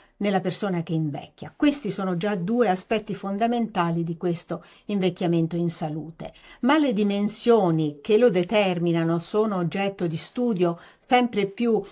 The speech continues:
e non sono tutti poi così chiari e misurati, ma sono importanti perché conoscendo le dimensioni che lo determinano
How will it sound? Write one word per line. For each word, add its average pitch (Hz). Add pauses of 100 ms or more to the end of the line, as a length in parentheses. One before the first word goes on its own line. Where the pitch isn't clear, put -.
(120)
e 208
non 226
sono 254
tutti 208
poi 202
così 185
chiari 247
e 226
misurati, 185
ma 170
sono 262
importanti 180
perché 190
conoscendo 175
le 160
dimensioni 170
che 170
lo 170
determinano 180